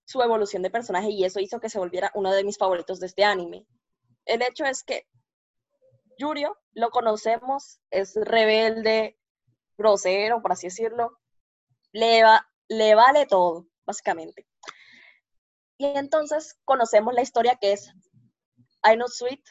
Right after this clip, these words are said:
Agape, que el, su agape, su amor incondicional, es su abuelo.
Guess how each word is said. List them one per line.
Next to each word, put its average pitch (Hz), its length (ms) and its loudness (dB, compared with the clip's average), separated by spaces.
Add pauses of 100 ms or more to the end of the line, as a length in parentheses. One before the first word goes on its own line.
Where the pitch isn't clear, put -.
(260)
Agape, 180 600 0
que 185 140 -4
el, 185 200 -2
su - 180 2
agape, 208 580 2
su - 140 -4
amor 202 220 0
incondicional, 214 760 -2
es 185 140 -14
su 196 100 -4
abuelo. 190 480 2